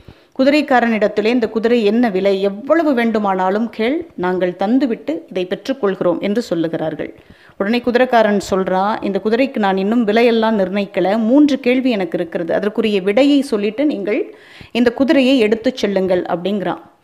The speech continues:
உடனே அர்ஜுனன் கேள்வியை கேளுங்கிறாரு. முதல் கேள்வி அர்ஜுனனிடத்திலே கேட்கப்படுகிறது. "துணி தைக்கக்கூடிய ஊசியினுடைய துளை இருக்கு இல்லையா?" "ஆமா, இருக்கு. அந்த துளைக்குள்ள யானையினுடைய உடம்பு நுழைஞ்சிருது, ஆனா வால் மட்டும் நுழைய மாட்டேங்குது,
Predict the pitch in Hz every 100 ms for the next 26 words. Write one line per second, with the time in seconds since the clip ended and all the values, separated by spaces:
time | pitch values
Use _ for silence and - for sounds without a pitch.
0 | _ _ _ - 220 262 285 220 226 262
1 | 285 285 294 269 240 233 - 214 214 202
2 | 190 196 254 202 240 247 - 190 170 -
3 | 196 220 247 220 - 190 208 208 202 190
4 | 180 170 175 175 190 - - _ - -
5 | _ _ _ _ - 277 330 302 277 269
6 | 247 254 277 254 269 269 262 254 220 214
7 | 208 226 240 247 202 202 196 190 202 190
8 | 214 202 196 208 - 196 - 214 226 226
9 | 247 311 320 254 226 214 240 214 254 277
10 | 254 220 240 262 233 285 311 285 220 220
11 | 226 202 202 214 202 220 202 254 240 214
12 | 240 202 196 196 180 165 175 170 185